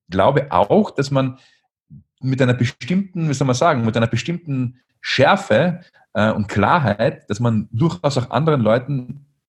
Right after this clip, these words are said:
ein Beitrag sein kann. Auch wenn es vielleicht in dem Moment unangenehm ist, weil man ja, also gerade in Deutschland darf man ja gar nie, nirgends anecken, ja, also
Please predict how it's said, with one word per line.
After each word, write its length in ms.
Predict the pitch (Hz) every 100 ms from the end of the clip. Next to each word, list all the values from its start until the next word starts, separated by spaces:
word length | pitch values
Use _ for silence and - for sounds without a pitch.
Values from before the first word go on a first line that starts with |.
| -
ein 120 | 101
Beitrag 400 | 170 202 85 78
sein 260 | - 78 76
kann. 300 | 71 71 71
Auch 160 | 101
wenn 80 | 123
es 60 | 123
vielleicht 160 | 117
in 140 | 120 107
dem 80 | 120
Moment 360 | 123 117 -
unangenehm 560 | 165 175 120 92 87 104
ist, 140 | 139
weil 80 | 101
man 180 | 101 95
ja, 220 | 92 90 - - _
also 180 | - 90
gerade 240 | 76 104
in 140 | 113 87
Deutschland 420 | 85 - 117 98
darf 160 | 92 95
man 140 | 87
ja 60 | 80
gar 200 | 87 107
nie, 320 | 110 127 120
nirgends 400 | 117 117 104 -
anecken, 640 | 190 220 - - 139 135
ja, 220 | 95 117 110
also 300 | 87 90